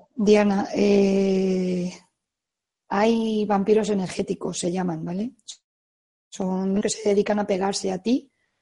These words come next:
y te absorben la energía. Yo hubo una vez que, o sea, no me podía levantar, o sea, me quedé pálida.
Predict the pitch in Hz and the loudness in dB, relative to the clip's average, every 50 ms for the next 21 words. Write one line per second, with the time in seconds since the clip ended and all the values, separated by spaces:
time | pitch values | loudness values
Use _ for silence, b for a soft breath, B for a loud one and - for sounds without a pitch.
0 | _ _ _ _ _ _ _ _ _ _ _ _ _ _ _ _ _ _ _ _ | _ _ _ _ _ _ _ _ _ _ _ _ _ _ _ _ _ _ _ _
1 | - 214 214 208 202 - 208 202 180 - 185 180 196 196 208 208 196 180 - 196 | -6 -2 -2 0 0 2 0 0 0 0 2 2 2 4 2 2 0 0 0 0
2 | 190 180 170 - _ _ _ _ _ _ _ _ _ _ _ _ _ _ _ _ | 0 0 -2 -6 _ _ _ _ _ _ _ _ _ _ _ _ _ _ _ _
3 | - 190 185 202 196 196 190 190 185 185 185 185 202 190 190 190 190 190 180 185 | -4 0 2 4 4 6 6 6 6 6 6 6 4 4 2 0 -2 -2 -2 0
4 | 196 220 214 - - - 196 185 185 185 180 180 180 175 175 - _ _ _ _ | -2 -2 -4 -6 -6 -6 -4 -2 -2 -2 -2 -2 -4 -4 -6 -10 _ _ _ _
5 | _ _ _ _ - - 190 190 185 185 190 185 - 180 175 180 175 170 165 165 | _ _ _ _ -12 -6 -4 -2 -2 -2 -2 -2 -4 -4 -4 -4 -4 -4 -6 -6
6 | 165 165 165 165 160 175 170 - - _ _ _ _ _ _ _ _ - 175 175 | -8 -6 -8 -8 -8 -8 -10 -12 -14 _ _ _ _ _ _ _ _ -8 -6 -6
7 | 170 - 180 175 175 170 175 165 165 165 165 - - _ | -4 -4 -2 -2 -2 -2 -4 -4 -6 -6 -8 -12 -16 _